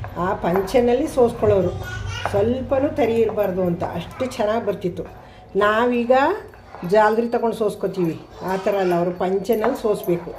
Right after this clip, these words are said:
ನೋಡಿ, ತಳ ಬಿಡಬೇಕು, ಸುತ್ತ ತಳ ಬಿಡಬೇಕು. ಹಿಂಗೆ ತಳ ಬಿಟ್ಟು ಬಂದರೆ ಇದು ಕೊಬ್ಬರಿ ಎಣ್ಣೆ ಬರುತ್ತಲ್ವ, ಕೊಬ್ಬರಿನಲ್ಲಿ ತಳ ಬಿಡುತ್ತಿದೆ. ಸ್ವಲ್ಪ ಚೂರು ಚೂರು ಉರಿ ಜಾಸ್ತಿ ಮಾಡ್ಕೊಂಡು, ಮಾಡ್ಕೊಂಡು, ಚೂರು ಕಡಿಮೆ ಮಾಡ್ಕೊಂಡು, ಹಿಂಗೆ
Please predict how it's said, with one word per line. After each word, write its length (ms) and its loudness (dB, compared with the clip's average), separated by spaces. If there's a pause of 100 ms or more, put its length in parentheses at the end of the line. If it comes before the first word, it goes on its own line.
(460)
ನೋಡಿ, 160 2
ತಳ 260 0 (160)
ಬಿಡಬೇಕು, 400 0
ಸುತ್ತ 320 -8
ತಳ 360 -2
ಬಿಡಬೇಕು. 460 -2
ಹಿಂಗೆ 380 -2
ತಳ 220 0
ಬಿಟ್ಟು 280 0
ಬಂದರೆ 340 0 (600)
ಇದು 120 4 (100)
ಕೊಬ್ಬರಿ 360 2
ಎಣ್ಣೆ 240 2
ಬರುತ್ತಲ್ವ, 420 0 (140)
ಕೊಬ್ಬರಿನಲ್ಲಿ 600 0 (160)
ತಳ 140 -2 (160)
ಬಿಡುತ್ತಿದೆ. 440 -2 (720)
ಸ್ವಲ್ಪ 260 -2 (580)
ಚೂರು 220 -2
ಚೂರು 280 2
ಉರಿ 140 2 (120)
ಜಾಸ್ತಿ 360 -2
ಮಾಡ್ಕೊಂಡು, 380 -2
ಮಾಡ್ಕೊಂಡು, 360 -6 (480)
ಚೂರು 220 2
ಕಡಿಮೆ 220 0 (100)
ಮಾಡ್ಕೊಂಡು, 360 -4
ಹಿಂಗೆ 140 -2